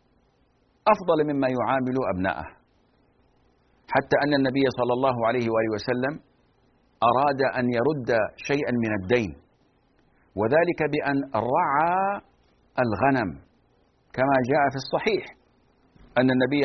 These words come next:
صلى الله عليه وآله وسلم قال: "ما من نبي إلا ورعى الغنم". قالوا: "حتى أنت يا رسول الله؟" قال: "حتى أنا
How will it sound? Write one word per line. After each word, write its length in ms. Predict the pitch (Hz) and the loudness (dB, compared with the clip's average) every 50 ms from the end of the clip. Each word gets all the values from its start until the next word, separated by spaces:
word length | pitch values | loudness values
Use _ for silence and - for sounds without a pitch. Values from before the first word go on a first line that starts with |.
| 123 - | 0 0
صلى 140 | 131 127 127 131 | 0 0 2 2
الله 180 | 139 139 127 123 107 | 2 2 2 2 0
عليه 160 | 117 127 127 123 | 0 0 0 0
وآله 180 | 120 120 127 120 | 0 0 0 -2
وسلم 280 | 110 - 127 123 123 120 113 - - 127 | -2 -2 -2 0 0 -2 -2 0 2 2
قال: 120 | 135 135 123 127 139 | 2 2 2 0 0
"ما 100 | 151 151 151 | 0 0 0
من 160 | 151 151 143 131 | -2 -2 -2 -2
نبي 440 | 123 117 104 98 107 123 135 135 139 156 175 202 220 220 220 - _ _ _ _ _ _ _ _ _ _ _ _ _ _ 139 | -2 -2 -2 -2 -4 -4 -4 -4 -4 -4 -4 -4 -6 -8 -12 -18 _ _ _ _ _ _ _ _ _ _ _ _ _ _ 0
إلا 280 | 147 151 143 135 139 165 214 | 0 2 2 2 2 4 4
ورعى 260 | 202 - 170 143 131 135 | 4 4 4 2 2 0
الغنم". 380 | 123 101 113 104 95 82 76 67 - _ _ _ _ _ _ _ _ _ _ _ _ _ _ _ _ | 0 0 0 -2 -2 -4 -8 -12 -18 _ _ _ _ _ _ _ _ _ _ _ _ _ _ _ _
قالوا: 220 | - 147 160 160 - 202 | 2 2 2 2 0 -2
"حتى 180 | 202 - - 165 190 | -4 -4 -6 -4 -4
أنت 100 | 196 165 175 | -4 -2 -2
يا 80 | 175 165 156 | -2 -2 -2
رسول 180 | - 175 175 165 165 | -2 0 0 0 2
الله؟" 180 | 165 185 208 196 - _ _ _ _ _ _ _ _ _ - | 2 0 0 0 -6 _ _ _ _ _ _ _ _ _ -2
قال: 220 | 113 110 110 110 98 - | 0 2 2 0 0 -4
"حتى 260 | - 120 - - 123 101 - 123 | -4 -6 -4 -4 -4 -2 -2 -2
أنا 140 | 110 101 80 | -2 -2 -6